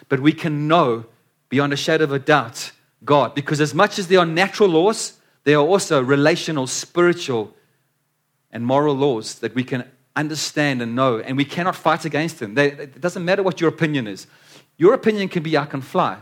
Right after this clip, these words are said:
Well, go on top of our building and let me see. We all know what the result will be. And it's the same thing as if we think we can go against the natural laws that have been put into the universe by God, morally, relationally, and spiritually, we land up in a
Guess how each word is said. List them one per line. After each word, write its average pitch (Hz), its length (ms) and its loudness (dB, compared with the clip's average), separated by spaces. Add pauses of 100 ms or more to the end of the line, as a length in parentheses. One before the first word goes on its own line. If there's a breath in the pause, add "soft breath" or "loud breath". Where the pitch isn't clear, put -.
Well, 139 100 -4
go 147 240 -2
on 185 140 -6
top 175 180 -4
of 170 80 -4
our 175 100 4
building 131 440 -2
and 120 100 -4
let 127 120 -6
me 139 60 -8
see. 127 300 -8 (1120)
We 143 80 4
all 190 220 2
know 180 180 4
what 151 220 0
the 151 80 0
result 165 340 -2
will 117 80 -10
be. 95 220 -16 (1000)
And 147 80 -6
it's 151 140 -8
the 156 80 -4
same 208 260 0
thing 185 300 -2
as 127 100 -6
if 151 240 -6 (480)
we 196 140 0
think 233 320 -4
we 185 100 0
can 175 220 -4
go 170 180 4
against 165 720 -2 (280)
the 147 60 2
natural 170 480 0
laws 147 440 -2
that 139 120 0
have 135 100 0
been 143 120 0
put 170 180 -4
into 170 160 -6
the 165 100 -4
universe 147 380 -4
by 135 200 -2
God, 131 320 0 (260 soft breath)
morally, 175 480 2
relationally, 147 640 0
and 131 100 -6
spiritually, 147 640 -4 (220 soft breath)
we 127 120 2
land 165 280 0
up 156 220 0
in 139 120 -6
a 131 260 -2